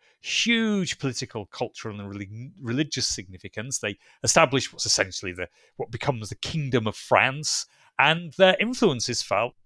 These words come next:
as much in Anglo-Saxon England as it is in some other bits of Europe. Now, as I said, these double houses have both nuns and monks, and there is always an abbess,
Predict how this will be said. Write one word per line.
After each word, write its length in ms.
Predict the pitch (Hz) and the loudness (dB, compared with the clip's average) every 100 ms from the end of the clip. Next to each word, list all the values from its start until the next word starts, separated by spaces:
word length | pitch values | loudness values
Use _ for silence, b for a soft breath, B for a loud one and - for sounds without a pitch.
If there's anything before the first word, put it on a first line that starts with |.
| - | -10
as 180 | 135 - | -10 -6
much 540 | 131 147 - - - 131 | -4 0 0 0 -2 -2
in 140 | 143 | -2
Anglo-Saxon 720 | 117 147 135 131 123 - 120 | 0 2 2 2 0 -2 -6
England 400 | 117 113 101 90 | -6 -4 -4 -4
as 140 | 95 - | -6 -6
it 60 | 101 | -8
is 160 | 101 | -10
in 60 | 98 | -10
some 160 | - 90 | -8 -8
other 140 | 90 | -8
bits 260 | 92 - - | -12 -16 -16
of 80 | 90 | -16
Europe. 420 | 85 85 87 _ _ _ _ _ _ _ - | -18 -16 -20 _ _ _ _ _ _ _ 2
Now, 140 | 147 | 6
as 120 | 226 202 | 6 6
I 120 | 165 | 2
said, 420 | - 131 101 113 | 4 8 8 6
these 480 | 110 113 110 110 101 | 0 0 0 -2 -2
double 240 | 120 113 | -2 0
houses 640 | 98 101 101 101 135 185 - | 2 2 2 0 0 0 0
have 360 | 107 98 95 - | 2 2 0 -2
both 320 | 95 92 92 - | 0 0 -4 -4
nuns 420 | 113 123 139 170 | -4 -4 -6 -6
and 160 | 160 | -6
monks, 380 | 127 95 92 - | -6 -8 -10 -8
and 160 | 110 110 | -6 2
there 240 | 117 117 | 4 4
is 200 | 120 120 - | 2 -8 -6
always 680 | 139 156 151 147 120 120 117 104 | 2 4 6 6 6 4 0 -4
an 100 | 107 | -6
abbess, 520 | 113 127 104 - - | -4 -2 0 0 -2